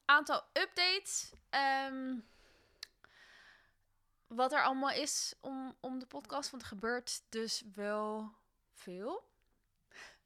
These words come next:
En, eh, ik dacht, ik laat jullie allemaal even weten.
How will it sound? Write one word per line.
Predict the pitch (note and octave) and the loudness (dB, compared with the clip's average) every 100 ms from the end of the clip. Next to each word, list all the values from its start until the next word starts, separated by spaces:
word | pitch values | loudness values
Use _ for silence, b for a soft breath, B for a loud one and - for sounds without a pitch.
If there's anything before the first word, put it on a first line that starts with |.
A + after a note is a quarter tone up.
| B B B B | B B B B
En, | - G3+ G3 | -8 -6 -6
eh, | G3 | -10
ik | G#3+ | -8
dacht, | G#3 G3 - | -8 -8 -10
ik | F#3+ | -10
laat | F3+ | -10
jullie | - - | -10 -14
allemaal | F#3+ F#3+ | -16 -16
even | F3+ | -12
weten. | E3+ F#3 | -12 -10